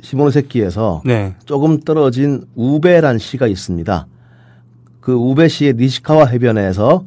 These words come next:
Speaker 2: 예.
Speaker 1: 보면은 바다 한 가운데에 있는 어떤 구조물이 있었어요.
Speaker 2: 아.
Speaker 1: 근데 바다 뭐 이렇게 딱 솟아 있습니다.
Speaker 2: 네.
Speaker 1: 근데 그게 뭔가 하면은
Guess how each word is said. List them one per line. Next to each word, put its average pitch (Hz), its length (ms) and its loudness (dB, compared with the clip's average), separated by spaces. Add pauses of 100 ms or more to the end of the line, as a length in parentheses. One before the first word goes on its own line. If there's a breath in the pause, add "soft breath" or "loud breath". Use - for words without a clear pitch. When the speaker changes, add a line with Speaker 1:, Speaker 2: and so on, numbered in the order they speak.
Speaker 2:
예. 113 360 2 (160)
Speaker 1:
보면은 127 340 0
바다 165 320 4
한 196 320 0
가운데에 156 480 4
있는 113 480 0
어떤 104 480 -2
구조물이 117 480 0
있었어요. 80 640 -6
Speaker 2:
아. 151 840 -4
Speaker 1:
근데 151 280 4 (760)
바다 160 340 6
뭐 139 220 2 (180)
이렇게 131 160 -6 (260)
딱 - 160 -8 (200)
솟아 - 200 -2
있습니다. 107 580 -2
Speaker 2:
네. 107 340 -2
Speaker 1:
근데 135 140 0
그게 123 120 0
뭔가 110 340 0
하면은 120 320 2